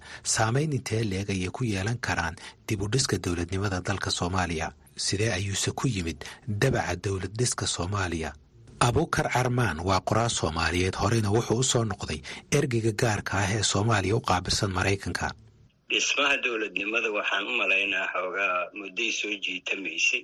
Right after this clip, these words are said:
Speaker 2: Yacni, marka laga soo bilaabo Carta oo kaleeto ilaa iyo maantadan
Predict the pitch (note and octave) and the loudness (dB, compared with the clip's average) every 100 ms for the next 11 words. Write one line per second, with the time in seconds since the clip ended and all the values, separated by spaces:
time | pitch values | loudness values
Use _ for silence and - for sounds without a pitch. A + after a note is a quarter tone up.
0 | _ _ _ _ _ - - - C3+ - | _ _ _ _ _ -6 -4 -2 -2 -2
1 | D#3 C#3 - - A2 - G2 F#2+ F#2 F#2+ | -2 -2 -2 -4 -4 -4 -4 -4 -2 -2
2 | - - F#2 F2+ - E2+ E2+ E2 - F#2 | -2 -2 -4 -4 -8 -8 -6 -8 -8 -6
3 | F2 F#2+ G2 G2 F#2+ F#2 - - - - | -2 0 0 -2 -4 -4 -6 -6 -2 -2
4 | - | -4